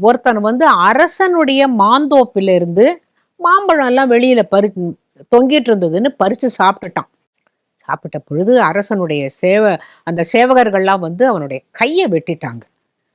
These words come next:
கையினாக்கா தோளோட வெட்டிட்டாங்க. அவன் சொன்னான், "என்னப்பா, மாம்பழம் சாப்பிட்டதுக்கு இப்படி ஒரு தண்டனையா?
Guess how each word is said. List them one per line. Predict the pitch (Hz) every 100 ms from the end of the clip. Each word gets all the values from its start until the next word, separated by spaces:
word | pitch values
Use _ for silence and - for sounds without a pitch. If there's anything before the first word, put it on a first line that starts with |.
| - - -
கையினாக்கா | 277 330 285 262 349 - 240
தோளோட | 262 302 294 311 302
வெட்டிட்டாங்க. | 226 196 190 147 123 - _ _ _ _ _
அவன் | - 311
சொன்னான், | 311 359 311
"என்னப்பா, | 247 311 392 320 339
மாம்பழம் | 277 233 339 349 320
சாப்பிட்டதுக்கு | 294 294 311 311 311
இப்படி | 277 262
ஒரு | 277 233
தண்டனையா? | 202 220 240 240 202 170 180